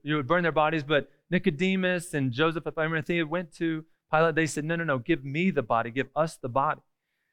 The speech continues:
And they not only took responsibility here, but they also put forth a pretty significant amount of resources to make this happen by rubbing him in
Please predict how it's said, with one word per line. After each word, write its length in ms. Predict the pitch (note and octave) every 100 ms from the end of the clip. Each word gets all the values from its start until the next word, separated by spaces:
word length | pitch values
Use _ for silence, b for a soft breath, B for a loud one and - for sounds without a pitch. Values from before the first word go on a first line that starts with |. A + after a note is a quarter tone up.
| _ _
And 120 | D3 F3
they 100 | A#3+
not 160 | A#3+
only 180 | G#3+ F#3
took 220 | F#3+ F3+
responsibility 760 | D#3+ - F3+ E3+ D3 C4+ C#4+ E3+
here, 220 | D3+ D#3
but 140 | D3+
they 120 | E3+ D#3+
also 280 | A#3 -
put 220 | - F3 -
forth 200 | D#3+ C#3+
a 40 |
pretty 200 | - D4
significant 520 | - C#3+ C#3+ D#3 D3
amount 320 | C#3 C#3 C3+
of 220 | B2+ A2+ - _ _ _ _ _ _ -
resources 800 | A3 - C#3+ B2+ - C3+ - _ _ _
to 80 | D#3+
make 200 | D3+ D3+
this 160 | D#3 -
happen 460 | G3+ B3 A#2+ G2+ _ _ _ _ -
by 420 | D#3 D3 C#3 B2+ - _ _ _ -
rubbing 300 | D#3+ E3 D#3+
him 200 | D#3+ D3+
in 160 | B2